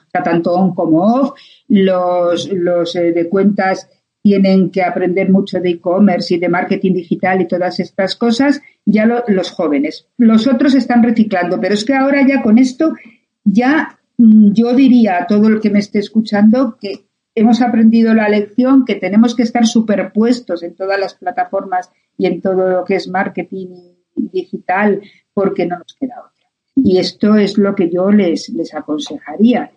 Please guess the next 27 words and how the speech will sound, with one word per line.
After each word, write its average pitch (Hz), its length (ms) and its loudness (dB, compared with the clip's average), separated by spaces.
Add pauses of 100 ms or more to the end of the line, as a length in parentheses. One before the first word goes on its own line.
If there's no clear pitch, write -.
No 254 320 4
veo 294 360 2
otra 240 280 0
evolución, 220 600 2
porque 190 240 -4
fíjate 262 440 0
qué 262 180 0
curioso 226 640 0 (460)
que 226 160 0
ha 214 80 2
habido 226 320 2
otros 220 300 2
sectores 220 560 0
muy 196 220 2
importantes, 185 840 -2 (560)
eh, 190 340 0
que 196 120 -4
han 190 140 0
estado 196 440 -2
también 185 560 0
en 175 160 0
alza 185 600 -2 (360)
en 180 280 0
este, 175 560 -2
antes 190 280 -2
del 180 140 -4
confinamiento, 180 920 0